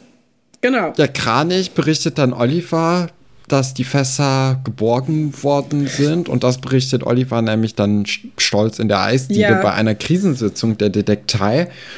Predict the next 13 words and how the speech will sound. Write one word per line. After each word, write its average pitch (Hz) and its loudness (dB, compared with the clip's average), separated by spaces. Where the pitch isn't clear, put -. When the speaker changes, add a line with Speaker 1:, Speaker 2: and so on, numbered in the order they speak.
Speaker 2:
Und 143 0
Wolf 135 0
verteidigt 202 -2
dann 131 0
erstmal 104 -2
Eberhard, 101 0
weil 120 0
Atze 127 -2
ein 170 2
Freund 90 -2
von 101 -4
denen 92 0
ist. 117 -2